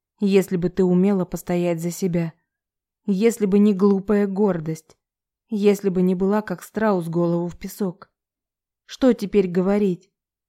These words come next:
Поздно. Дело сделано. Умываюсь холодной водой. Выхожу, когда все уже дружно готовятся выкрикивать,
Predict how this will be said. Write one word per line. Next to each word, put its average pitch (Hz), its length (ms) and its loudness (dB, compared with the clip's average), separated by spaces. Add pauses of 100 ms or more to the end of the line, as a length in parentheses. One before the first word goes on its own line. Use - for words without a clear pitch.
(120)
Поздно. 170 460 0 (420)
Дело 170 380 0
сделано. 165 560 -4 (540)
Умываюсь 190 420 2
холодной 202 460 0
водой. 175 440 -2 (520)
Выхожу, 196 560 -2
когда 175 420 -2
все 220 400 -2
уже 185 300 -2
дружно 180 520 -2
готовятся 180 640 -4
выкрикивать, 170 720 -6